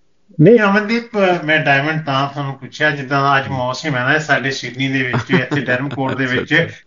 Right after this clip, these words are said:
Speaker 1: ਦਿਨ ਜਿਹੜਾ ਡਾਇਮੰਡ ਵਾਂਗਰ ਖਿੜਿਆ ਪਿਆ ਆ।
Speaker 2: ਅੱਛਾ।
Speaker 1: ਤੇ ਹਵਾ ਦੇ ਵਿੱਚ ਥੋੜ੍ਹੀ ਥੋੜ੍ਹੀ ਰੁਕਦੀ ਠੰਡ ਆ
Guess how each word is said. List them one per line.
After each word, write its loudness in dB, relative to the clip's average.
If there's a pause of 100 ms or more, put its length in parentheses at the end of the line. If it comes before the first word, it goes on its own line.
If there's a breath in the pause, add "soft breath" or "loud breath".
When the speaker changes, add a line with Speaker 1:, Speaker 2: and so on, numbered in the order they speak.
Speaker 1:
ਦਿਨ 0
ਜਿਹੜਾ 4
ਡਾਇਮੰਡ 4
ਵਾਂਗਰ 0 (200)
ਖਿੜਿਆ 2
ਪਿਆ 2
ਆ। -4 (200)
Speaker 2:
ਅੱਛਾ। -10
Speaker 1:
ਤੇ 4 (360)
ਹਵਾ 4
ਦੇ 4
ਵਿੱਚ -2
ਥੋੜ੍ਹੀ 0
ਥੋੜ੍ਹੀ 2
ਰੁਕਦੀ -2 (300)
ਠੰਡ 2
ਆ 2